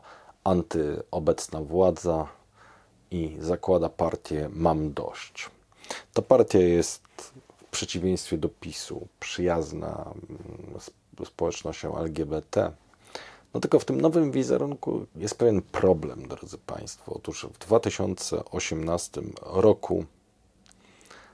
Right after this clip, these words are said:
e, będąc jeszcze sobą, pani Marianna Schreiber, to nie tak dawno, no to jest taka młoda osoba, ma dwadzieścia dziewięć lat, no ale w dwa tysiące ósmym roku miała lat, mm,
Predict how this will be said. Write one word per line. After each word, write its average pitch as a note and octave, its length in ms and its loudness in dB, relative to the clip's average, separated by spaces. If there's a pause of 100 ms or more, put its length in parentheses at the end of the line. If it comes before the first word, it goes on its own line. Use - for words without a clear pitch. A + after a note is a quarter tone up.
(140)
e, E2 280 -10 (200)
będąc G#2 380 6
jeszcze F2 260 2
sobą, D#2+ 480 2
pani D#2 200 -10
Marianna D#2+ 500 -2
Schreiber, G#2 540 4
to - 100 -10
nie D#2+ 100 -8
tak - 180 -6
dawno, - 460 2
no - 140 -14
to - 80 -12
jest - 140 -12
taka - 220 -10
młoda G2+ 340 6
osoba, D#2+ 520 0
ma - 140 -10
dwadzieścia D2+ 640 -8
dziewięć A2 480 0
lat, E2+ 320 -4 (640)
no D#2+ 260 -6
ale D2+ 200 -4
w - 180 -20
dwa D#2+ 140 -6
tysiące D2 880 -10
ósmym C#2+ 480 -8
roku E2+ 480 -2 (1300)
miała D2+ 420 -4
lat, D#2 360 -6 (540)
mm, - 240 -16